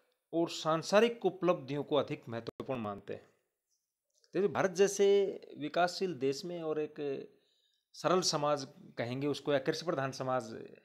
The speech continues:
ही कहेंगे हम, आज भी भारत को मुख्यतः कृषि प्रधान समाज है, तो उसके अंदर जो एक प्रकार से जब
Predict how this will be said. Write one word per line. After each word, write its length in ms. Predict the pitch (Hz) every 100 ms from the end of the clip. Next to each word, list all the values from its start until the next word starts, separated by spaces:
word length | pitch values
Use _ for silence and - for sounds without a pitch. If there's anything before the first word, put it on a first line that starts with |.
| 147
ही 60 |
कहेंगे 340 | 143 120 165 120
हम, 260 | 120 -
आज 240 | 113 127 113
भी 140 | 120
भारत 300 | 110 104 104 -
को 60 |
मुख्यतः 320 | 113 113 110
कृषि 220 | 123 131 165
प्रधान 260 | 151 139
समाज 360 | 135 135 131 120
है, 180 | 127 220 _ _ - - _ _ _ _ _ -
तो 80 | 214
उसके 240 | 214 233
अंदर 220 | 226 226
जो 580 | 196 220 220 214 196 - - _ _ _ -
एक 160 | 185
प्रकार 300 | 202 190 202
से 180 | 196 208
जब 480 | 175 175 - - -